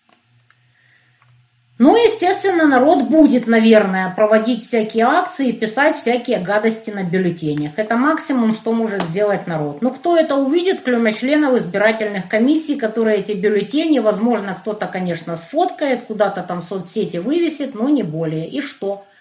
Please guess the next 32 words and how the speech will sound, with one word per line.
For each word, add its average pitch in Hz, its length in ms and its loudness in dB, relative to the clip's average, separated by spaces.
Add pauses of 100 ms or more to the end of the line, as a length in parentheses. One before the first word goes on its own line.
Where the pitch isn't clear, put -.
(160)
На 214 80 -2
что 320 240 -4
это 330 160 -4
повлияет? 165 640 -4
Но 262 100 0
всё 269 200 -4
равно 285 420 4 (340)
это 294 220 -4
хоть - 240 -4
какая-то 277 560 2
форма 240 400 0
протеста 208 640 -4
и - 20 -2
выпуск 180 500 -8
пара. 151 440 -4 (880)
Расскажите 226 560 -4
про 233 180 -6
Потупчик, 285 640 -6
про 220 120 -4
почему 214 560 -6
распустили 214 680 -6
наши. 147 580 -8
Слушайте, 165 440 -12
я 294 180 -2
видела 277 400 0
её 226 340 2
интервью. 175 600 -4
Я 226 240 0
считала, 330 540 2
что 226 220 -4
она 208 220 -2
тупая, 165 760 -4